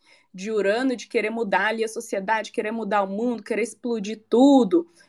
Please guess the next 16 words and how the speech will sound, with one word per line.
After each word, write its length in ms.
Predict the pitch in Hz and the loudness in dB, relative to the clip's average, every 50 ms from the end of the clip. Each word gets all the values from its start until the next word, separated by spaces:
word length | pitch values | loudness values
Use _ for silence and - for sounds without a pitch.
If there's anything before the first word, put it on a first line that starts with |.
| _ | _
essa 280 | - - 220 262 - 254 | 4 4 4 4 4 2
rebeldia, 1080 | 233 233 247 202 202 202 180 165 165 165 165 202 254 285 302 285 254 220 196 175 170 | 2 4 4 4 4 4 4 2 0 -2 2 4 6 6 6 6 4 4 4 2 2
né, 200 | 185 226 240 247 | 2 -2 -2 -2
essa 260 | 226 226 226 - - | -2 -4 -6 -4 -2
indignação. 1160 | 262 294 320 311 254 247 233 233 226 220 196 196 202 - - - 233 247 269 269 254 226 202 - _ _ _ _ _ _ _ _ _ | 2 4 4 4 2 0 -4 -6 -4 -4 -4 -4 -6 -8 -8 -4 -2 0 0 0 0 -2 -6 -10 _ _ _ _ _ _ _ _ _
Então, 300 | - 269 302 370 508 523 - | 2 2 2 2 0 -2 0
temos 300 | 311 262 247 254 254 262 | 0 0 0 0 0 0
uma 140 | 262 254 | 0 0
lua 180 | 247 262 262 269 | 0 -2 -2 -2
em 80 | 285 339 | -2 -2
Aquário 580 | 453 587 - - 403 330 320 359 427 480 480 494 | -2 -2 -2 2 6 6 6 6 4 0 -2 -2
que 160 | - 392 381 | -4 -6 -6
já 440 | 349 262 254 214 214 233 269 339 - - _ _ | -4 -2 -2 -2 -2 -2 -4 -4 -6 -10 _ _
ativa, 680 | - - 262 269 - - - - 240 240 285 359 349 381 453 539 523 - | -14 -14 -14 -14 -16 -16 -14 -10 -8 -8 -6 -4 -2 -2 -2 -4 -4 -6
né, 300 | 269 220 214 220 277 339 269 | -6 -2 0 0 0 0 -2
essas, 840 | 220 233 233 - - 233 208 208 196 196 196 - - - - - | -4 -6 -6 -6 -6 -6 -4 -4 -6 -8 -10 -12 -16 -18 -20 -20